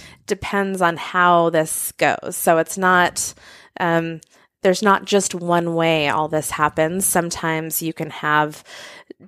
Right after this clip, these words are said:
too much T H two and it can push it another way. But in general, um, the natural killers come in and they kill whatever it is, whether it's a, a cancer cell or a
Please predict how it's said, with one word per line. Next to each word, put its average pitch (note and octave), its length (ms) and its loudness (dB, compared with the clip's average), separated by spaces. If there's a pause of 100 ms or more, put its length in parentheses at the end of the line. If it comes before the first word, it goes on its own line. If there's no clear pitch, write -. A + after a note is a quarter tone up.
(140)
too - 320 0
much - 640 0
T - 200 -2
H F#3 240 0
two C4 300 2
and D#3 100 -4
it - 80 -8
can F3 140 -12
push - 260 -2
it F#3 60 2
another D#3 260 0
way. C#3+ 160 -4
But A3+ 160 0
in D4 200 4
general, D#3 540 0 (400)
um, E3+ 380 0
the F#3 160 -4
natural G3 340 2
killers F3 420 2
come F3 220 -8
in E3+ 160 2
and E3 140 -2
they D#3 100 -4
kill F3+ 680 -2 (220)
whatever E3 500 2
it D#3+ 100 4
is, D3+ 600 -2
whether D#3+ 380 0
it's D#3 240 -6
a, D3 80 -4 (600)
a - 40 -12
cancer C4 480 -2
cell F3+ 560 0
or D#3 100 -4
a - 240 -4